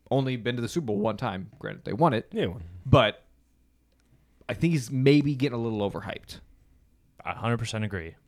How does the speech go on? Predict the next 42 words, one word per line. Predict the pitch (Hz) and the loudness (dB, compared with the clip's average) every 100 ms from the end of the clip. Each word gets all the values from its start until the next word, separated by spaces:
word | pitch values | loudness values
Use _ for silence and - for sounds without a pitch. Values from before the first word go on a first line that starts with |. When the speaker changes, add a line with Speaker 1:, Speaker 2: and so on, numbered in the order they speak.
| - | -10
Speaker 3:
Yep. | 98 90 _ _ _ _ | -8 -8 _ _ _ _
It's | 185 - - _ | -14 -14 -16 _
Speaker 1:
Maybe | 190 339 | 2 6
all, | 440 247 | 6 6
maybe | 254 381 392 | 8 10 12
Broncos | 151 160 233 359 - | 10 8 6 0 0
fans | 110 107 | -2 -2
are | 98 | -2
just | 98 98 | -4 -6
delusional. | 95 98 98 92 98 95 | -6 -4 -6 -6 -6 -4
Maybe | 110 160 | -2 2
that's | 135 135 | 2 2
what | 113 | -6
this | 87 | -6
is. | - 98 | -6 2
Speaker 3:
Well, | 165 180 | 8 8
it's, | 170 - - - - - - - - - | 8 0 -8 -12 -20 -20 -20 -20 -20 -8
you | 151 | -4
can't, | - 226 214 | 2 2 4
you | 165 | -4
can't | - 208 170 | 0 -2 -2
fault | - 117 110 | 0 2 2
them | 104 92 | -6 -10
for | - 80 | -10 -10
it. | 73 - - - - - - - - | -12 -20 -20 -20 -20 -20 -20 -20 -4
Like, | 117 110 - - | 0 0 -4 2
I, | 131 135 135 135 - - - - - _ - - - _ - | 6 6 4 -2 -20 -20 -20 -20 -20 _ -20 -20 -20 _ -8
I've | 110 131 | -2 -2
taken | 135 135 117 | -2 -6 -6
the | 104 | -6
blinders | 107 107 101 95 | -6 -6 -6 -2
off, | 95 104 - - | 0 -2 -6 -12
you | 107 | -6
know, | 107 107 120 _ | -2 -2 -6 _
so | - - 92 87 - | -18 -12 -10 -12 -12
I've, | 95 _ _ | -14 _ _
I'm | - 127 | -4 -2
a | 113 | -2
woke | 104 113 120 - - _ _ _ - | 0 0 0 -6 -10 _ _ _ -6
Broncos | 110 107 123 - 160 139 - | -2 -2 -2 2 4 4 2
<laughs> | |
fan. | 151 131 131 | 4 4 4